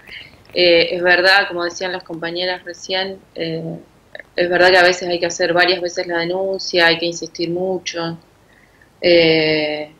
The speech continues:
y bueno, ese es un poco el trabajo que nosotras hacemos desde, desde la dirección.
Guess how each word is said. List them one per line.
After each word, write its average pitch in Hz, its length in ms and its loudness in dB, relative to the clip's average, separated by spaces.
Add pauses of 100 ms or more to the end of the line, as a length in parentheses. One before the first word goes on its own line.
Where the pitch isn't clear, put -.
(120)
y 170 220 2
bueno, 170 200 4
ese 175 160 0
es 202 60 -2
un 185 80 -6
poco 190 160 2
el 180 80 2
trabajo 180 360 2
que 160 400 -2
nosotras 170 400 -8
hacemos 180 380 -2
desde, 156 680 -2
desde - 200 -14
la - 0 -
dirección. 160 680 2